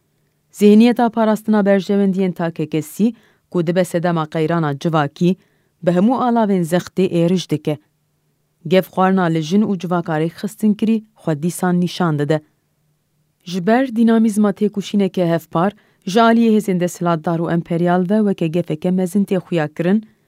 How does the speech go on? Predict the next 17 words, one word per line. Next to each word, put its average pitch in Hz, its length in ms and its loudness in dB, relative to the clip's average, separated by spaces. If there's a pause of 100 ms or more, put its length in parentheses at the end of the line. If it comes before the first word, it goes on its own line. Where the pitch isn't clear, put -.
(200)
nîşana 180 400 0
serkeftin 185 680 -2
û 202 140 0
têkoşîna 180 640 -4
li 156 40 -2
qadên 160 460 -2
heştê 190 260 -4 (120)
Adarê 175 380 0 (320)
ji 190 120 -2
aliyê 233 380 4
hêzên 214 220 2
desthilatdar 202 680 0 (260)
û 196 160 2
emperyal 190 560 0
ve 180 140 0 (360)
wekî 214 220 0
şûreke 185 500 -2